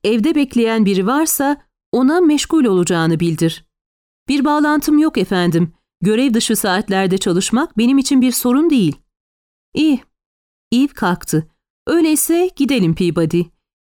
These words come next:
Birbirimizi çıplak gördük. Bu nedenle sürekli 'efendim' lafını kullanma artık.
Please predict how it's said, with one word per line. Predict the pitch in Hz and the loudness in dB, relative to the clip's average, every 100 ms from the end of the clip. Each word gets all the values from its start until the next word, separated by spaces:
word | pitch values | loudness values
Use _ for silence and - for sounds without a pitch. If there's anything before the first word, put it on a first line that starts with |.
| - | -4
Birbirimizi | 294 302 320 311 339 | 0 0 2 2 0
çıplak | 370 - 254 233 - | -2 -6 -6 -6 -2
gördük. | 185 170 165 185 - - | 0 0 -2 -8 -14 -4
Bu | 294 | -2
nedenle | 302 208 196 196 311 | 0 0 0 0 0
sürekli | - 277 277 247 262 - - | -2 -2 0 -2 -2 -4 -8
'efendim' | 214 277 285 196 185 | -4 -2 0 2 0
lafını | 185 226 302 | 0 -2 0
kullanma | 262 208 190 165 | 0 0 0 0
artık. | 147 160 170 160 | 0 -2 -4 -10